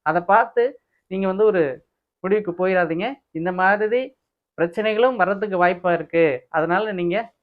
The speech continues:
ஜாக்கிரதையாக இருக்கணும் அப்படின்னு சொல்லி நமக்கு அவங்களுக்கு வழிகாட்டணும்னாக்கா, அவங்க பெருத்த பாதிப்புலேருந்து தப்பிச்சுக்கிட்டு,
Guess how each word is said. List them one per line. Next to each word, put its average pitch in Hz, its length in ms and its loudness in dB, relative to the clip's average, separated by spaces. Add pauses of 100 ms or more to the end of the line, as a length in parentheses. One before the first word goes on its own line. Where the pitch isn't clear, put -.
(100)
ஜாக்கிரதையாக 208 580 4
இருக்கணும் 165 420 -6 (140)
அப்படின்னு 175 320 -6
சொல்லி 180 240 -4 (400)
நமக்கு 160 220 -2
அவங்களுக்கு 156 440 -2 (160)
வழிகாட்டணும்னாக்கா, 170 880 -2 (600)
அவங்க 165 240 2 (500)
பெருத்த 196 340 0 (220)
பாதிப்புலேருந்து 185 560 2
தப்பிச்சுக்கிட்டு, 175 540 -6